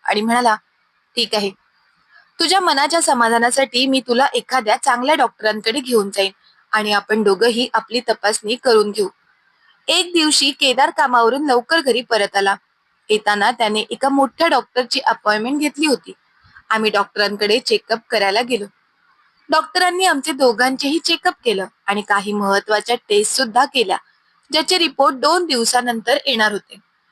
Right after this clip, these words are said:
दोन दिवसांनी परत आम्ही त्या दवाखान्यात गेलो. लॅबमधून टेस्ट रिपोर्ट घेतली आणि डॉक्टरांकडे पोहोचलो. डॉक्टरांनी सांगितलं की आमच्या दोघांमध्येही काहीच दोष नाही, जेव्हा देवाला वाटेल तेव्हा संतान देईल,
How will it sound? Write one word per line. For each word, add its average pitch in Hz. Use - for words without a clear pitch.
दोन 196
दिवसांनी 202
परत 214
आम्ही 214
त्या 233
दवाखान्यात 214
गेलो. 214
लॅबमधून 330
टेस्ट 320
रिपोर्ट 277
घेतली 247
आणि 262
डॉक्टरांकडे 214
पोहोचलो. 220
डॉक्टरांनी 208
सांगितलं 208
की 330
आमच्या 320
दोघांमध्येही 277
काहीच 269
दोष 233
नाही, 139
जेव्हा 220
देवाला 226
वाटेल 240
तेव्हा 311
संतान 254
देईल, 208